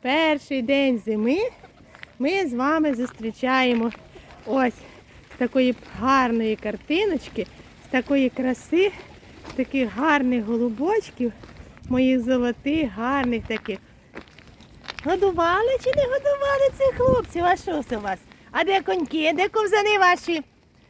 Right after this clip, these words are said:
Де ваші ковзани? Ви що вмієте кататися на ковзанах? А ну йдіть сюди, розказуйте мені.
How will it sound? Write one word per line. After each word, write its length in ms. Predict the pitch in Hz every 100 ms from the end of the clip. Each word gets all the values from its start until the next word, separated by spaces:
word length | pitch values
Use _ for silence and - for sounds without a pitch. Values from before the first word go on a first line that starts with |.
| _
Де 160 | 311 415
ваші 280 | 415 392 403
ковзани? 480 | 427 359 392 381 370
Ви 100 | 440
що 200 | 494 494
вмієте 360 | 494 508 480 453 - - - -
кататися 540 | 392 381 508 554 - 605
на 160 | 554
ковзанах? 480 | - 523 480 508 571 - - - - - - - -
А 100 | 302
ну 60 | 339
йдіть 260 | 320 330 -
сюди, 220 | 277 262
розказуйте 640 | 277 - 254 220 220 226
мені. 240 | 220 226